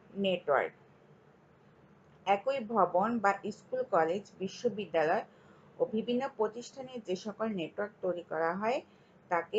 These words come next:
লোকাল এরিয়া নেটওয়ার্ক বলে। যেমন আমাদের বিদ্যালয়ে যদি একটি নির্দিষ্ট নেটওয়ার্ক স্থাপন করা হয়, তাহলে সেটাও কিসে, কোন নেটওয়ার্কের ভিতরে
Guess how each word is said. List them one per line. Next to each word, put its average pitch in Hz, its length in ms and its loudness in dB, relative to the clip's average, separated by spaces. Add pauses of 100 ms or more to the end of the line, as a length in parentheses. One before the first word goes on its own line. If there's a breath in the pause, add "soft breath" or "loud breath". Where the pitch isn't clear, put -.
লোকাল 175 440 2
এরিয়া 170 320 -2
নেটওয়ার্ক 185 500 -6
বলে। 165 240 2 (540 loud breath)
যেমন 214 180 0 (100)
আমাদের 226 460 -2
বিদ্যালয়ে 190 640 2 (420)
যদি 214 140 0
একটি 233 200 2
নির্দিষ্ট 226 500 -4
নেটওয়ার্ক 233 540 -2
স্থাপন 175 440 -8
করা 156 280 0
হয়, 214 260 -4
তাহলে 196 180 -4
সেটাও 214 400 -4
কিসে, - 340 -8 (640)
কোন 247 220 8 (120)
নেটওয়ার্কের 254 440 0
ভিতরে 247 360 0